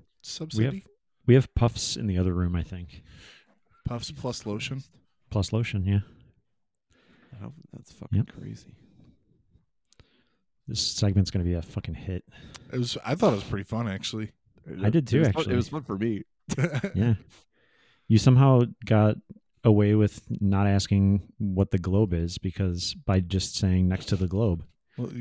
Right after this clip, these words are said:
Speaker 1: we all know
Speaker 2: So
Speaker 1: it's
Speaker 2: you got,
Speaker 1: a
Speaker 2: like, a
Speaker 1: globe.
Speaker 2: two for one.
Speaker 1: We're just looking at stuff that we don't know that,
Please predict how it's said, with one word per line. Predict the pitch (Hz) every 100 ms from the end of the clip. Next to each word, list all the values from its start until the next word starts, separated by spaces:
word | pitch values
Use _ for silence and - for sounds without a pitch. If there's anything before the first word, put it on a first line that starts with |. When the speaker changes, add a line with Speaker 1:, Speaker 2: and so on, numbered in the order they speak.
| 113
Speaker 1:
we | 120
all | 139 110
know | 104 135
Speaker 2:
So |
Speaker 1:
it's | 98
Speaker 2:
you | 95
got, |
Speaker 1:
a | 95
Speaker 2:
like, | 98
a |
Speaker 1:
globe. | 113
Speaker 2:
two | 113
for | 110 92
one. | 87 95 - - -
Speaker 1:
We're | 113
just | 127 139
looking | 135
at | 120
stuff | - 135
that | 127
we | 107
don't | 101 104 107
know | 110 107
that, | 107